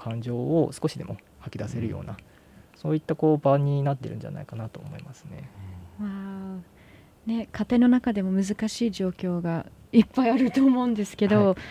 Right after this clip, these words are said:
Speaker 3: やっぱりそういう安全な場所を作るっていうのは、
Speaker 1: はい。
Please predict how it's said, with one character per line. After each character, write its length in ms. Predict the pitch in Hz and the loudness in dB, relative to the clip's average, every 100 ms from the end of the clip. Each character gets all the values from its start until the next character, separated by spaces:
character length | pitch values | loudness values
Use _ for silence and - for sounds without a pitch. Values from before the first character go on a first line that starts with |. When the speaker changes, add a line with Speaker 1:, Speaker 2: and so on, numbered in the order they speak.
| - - - | -16 -12 -4
Speaker 3:
や 80 | 214 | 0
っ 20 | |
ぱ 140 | 226 | 2
り 240 | 208 180 - - - _ - | 2 0 -4 -16 -20 _ -6
そ 160 | 226 | 0
う 20 | |
い 200 | 226 226 | 2 2
う 40 | - _ | 0 _
安 220 | - 262 262 | 6 8 10
全 160 | 277 | 10
な 100 | 269 | 8
場 140 | 247 269 | 8 4
所 200 | - 214 | 4 2
を 80 | |
作 240 | 190 - 202 | 2 -2 0
る 100 | 180 | 0
っ 40 | |
て 160 | 175 - | 0 -2
い 100 | 175 | 0
う 40 | |
の 120 | 175 | 0
は、 220 | 170 170 - | 0 0 -2
Speaker 1:
は 120 | |
い。 60 | 123 | -6